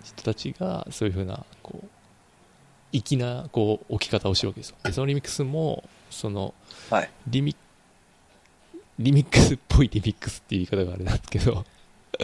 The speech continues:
Speaker 1: <laughs> なんて言えばいいんかな。こう、ドハ-、なんかこう、アルバムを食うとかそういう感じじゃないんですよ。こう、最後にこう、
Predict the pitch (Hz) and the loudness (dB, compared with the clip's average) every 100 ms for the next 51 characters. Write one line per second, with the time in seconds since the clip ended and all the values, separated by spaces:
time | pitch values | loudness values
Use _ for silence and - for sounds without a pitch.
0 | 190 208 - 480 - 135 135 127 - 151 | 4 4 0 0 -2 -2 0 0 0 0
1 | - 92 85 87 87 - - - - - | 0 2 0 -4 -10 -12 -20 -18 -18 -18
2 | - _ _ _ _ _ _ _ _ _ | -20 _ _ _ _ _ _ _ _ _
3 | _ _ _ _ 139 117 131 - 127 120 | _ _ _ _ 0 0 0 -6 -6 -6
4 | - - - - - - 147 156 156 156 | -4 -4 -2 -6 -4 2 4 4 2 0
5 | - 160 147 - - 127 127 117 90 85 | 2 4 4 0 -2 -2 0 -2 -4 -6
6 | - - - - 151 160 127 117 | -8 -8 -6 0 2 2 0 -2